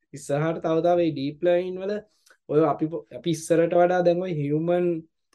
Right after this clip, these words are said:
බ්‍රේන්, හියුමන් ඉන්ටෙලිජන්ස් එකත් එක්ක යන්නේ. මොකද මේක මේ ඩීප් නියුරල් නෙට්වර්ක්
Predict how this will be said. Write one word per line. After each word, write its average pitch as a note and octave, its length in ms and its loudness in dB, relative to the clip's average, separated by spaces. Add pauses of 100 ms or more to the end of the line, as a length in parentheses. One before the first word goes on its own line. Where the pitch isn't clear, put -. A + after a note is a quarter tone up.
(160)
බ්‍රේන්, E3 340 2
හියුමන් F3 380 -2
ඉන්ටෙලිජන්ස් E3+ 580 -6
එකත් F3 260 -4
එක්ක E3+ 160 -6
යන්නේ. F#3+ 200 -2
මොකද F3+ 220 -4
මේක F3+ 200 -4
මේ D#3+ 180 -2
ඩීප් C#3+ 300 -6
නියුරල් F3 380 2
නෙට්වර්ක් G3+ 480 -4